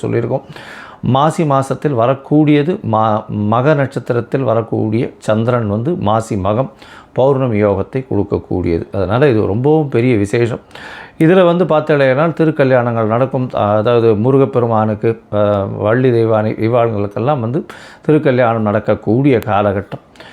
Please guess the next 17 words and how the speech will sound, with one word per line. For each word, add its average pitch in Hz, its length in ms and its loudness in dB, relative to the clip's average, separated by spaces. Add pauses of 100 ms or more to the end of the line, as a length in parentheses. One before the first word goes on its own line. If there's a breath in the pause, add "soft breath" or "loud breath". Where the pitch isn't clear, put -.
(200 loud breath)
அதனால 143 340 2
மாசி 147 480 0
மகம் 131 380 -2 (180)
மிகவுமே 151 680 2
விசேஷமான 104 680 -2
தினம். 95 220 -10 (500 loud breath)
சரி, - 360 0
ஆறு 208 420 4
மூணு 175 340 2
ரெண்டாயிரத்தி 143 500 0
இருபத்தி 123 420 0
ஆறு 104 420 2
அது 113 360 2
எடுத்தோமேயானால் 127 640 -2
இந்த 135 200 0
வா-, 101 300 0
மாசம் 110 480 -4